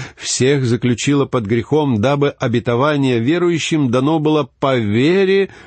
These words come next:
в Иисуса Христа. Но это обетование не ограничивается одним только оправданием по вере в Иисуса Христа.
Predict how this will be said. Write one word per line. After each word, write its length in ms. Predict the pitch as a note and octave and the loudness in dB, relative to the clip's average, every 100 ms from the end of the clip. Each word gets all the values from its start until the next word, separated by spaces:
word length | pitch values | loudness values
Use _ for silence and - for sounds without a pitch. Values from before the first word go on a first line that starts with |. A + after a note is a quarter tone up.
| - | -6
в 200 | F#2 G2 | -2 0
Иисуса 920 | A2+ G#2 F#2 - - A#2+ B2+ - A2 | 2 2 0 -2 0 2 2 0 -4
Христа. 800 | G2+ F#2+ F2 - - - F#2 C#2 - _ _ _ _ _ _ - - - - - - - - | -4 -4 -4 -6 -8 -4 -4 -4 -8 _ _ _ _ _ _ -20 -20 -20 -20 -20 -20 -20 -6
Но 140 | A2 | 0
это 380 | C3 F#3+ G3+ G3 - | 2 2 0 0 -2
обетование 760 | B2 A#2 A2 G2+ G2 A2+ C3+ C#3+ | -2 -2 0 0 2 2 2 2
не 160 | B2+ B2+ | 2 2
ограничивается 1200 | B2+ C3+ D#3 F#3 D#3+ - G2+ G2 F#2+ - G#2 F#2+ | 0 0 0 0 -2 -2 0 0 -2 -4 -2 0
одним 360 | F#2+ G#2 F#2+ F2+ | 0 2 0 0
только 340 | A2 F#2 G2 | 0 0 -2
оправданием 840 | F#2 G2+ G2 F#2+ G2+ F2 F2 E2+ | -2 -2 -2 0 0 0 0 0
по 120 | F2 | 0
вере 340 | G2 G2 F2 F2 | 0 2 0 0
в 140 | F#2+ | 2
Иисуса 400 | G#2 - A#2 G2+ | 0 0 -2 -2
Христа. 640 | - G#2 A#2+ - G#2 D#2 | -4 -2 -2 -2 -4 -4